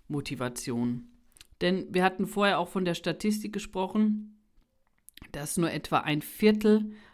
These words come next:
also neunundzwanzig Prozent der Arbeitnehmer hierzulande, dass sie regelmäßig hilfreiches Feedback von ihren Vorgesetzten erhalten. Und würde man diesen Anteil deutlich erhöhen,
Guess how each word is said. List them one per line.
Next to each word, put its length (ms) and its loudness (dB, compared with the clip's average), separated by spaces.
also 220 -6
neunundzwanzig 880 2
Prozent 640 -4
der 140 -2
Arbeitnehmer 960 0
hierzulande, 960 0
dass 160 -8
sie 100 -6
regelmäßig 1080 2
hilfreiches 800 -2
Feedback 480 -2
von 160 -4
ihren 220 -2
Vorgesetzten 800 -4
erhalten. 580 -8
Und 200 -6
würde 160 4
man 200 4
diesen 400 0
Anteil 480 2
deutlich 520 0
erhöhen, 580 0